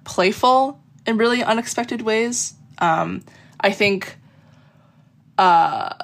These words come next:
yeah, I, I, I'm, I'm just thinking, like, with a lot of,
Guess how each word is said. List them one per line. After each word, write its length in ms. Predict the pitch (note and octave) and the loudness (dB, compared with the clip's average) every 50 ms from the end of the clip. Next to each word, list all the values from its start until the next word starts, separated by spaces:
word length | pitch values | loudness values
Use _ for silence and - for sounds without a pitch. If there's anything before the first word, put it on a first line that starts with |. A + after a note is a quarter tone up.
| - _ _ _ _ _ _ _ _ _ _ _ _ _ _ _ | -18 _ _ _ _ _ _ _ _ _ _ _ _ _ _ _
yeah, 260 | - A3+ B3 G#3 F3+ | -2 2 2 4 4
I, 360 | - - F3+ - G3+ G3 - - | 4 2 2 2 2 0 0 -2
I, 360 | - - _ - - G3 G3+ | -4 -6 _ 0 2 2 2
I'm, 120 | F#3+ F#3+ | 2 0
I'm 100 | - G3+ | 0 0
just 160 | A3 A3 A3 | 0 -2 -2
thinking, 240 | - A#3 G3 G3 G3+ | -4 -6 -6 -4 -2
like, 260 | F#3+ F3+ F3 E3+ - - - _ _ _ _ _ _ _ _ _ _ _ - - _ - - | -2 -2 -2 -4 -8 -14 -20 _ _ _ _ _ _ _ _ _ _ _ -20 -20 _ -10 -4
with 140 | - A#3+ F#3 | -2 0 0
a 60 | G3 | 2
lot 240 | F#3 F3+ F3 F3+ F#3 | 2 2 4 4 4
of, 360 | F#3 F3+ F3 E3+ F3+ - | 2 0 -2 -4 -6 -12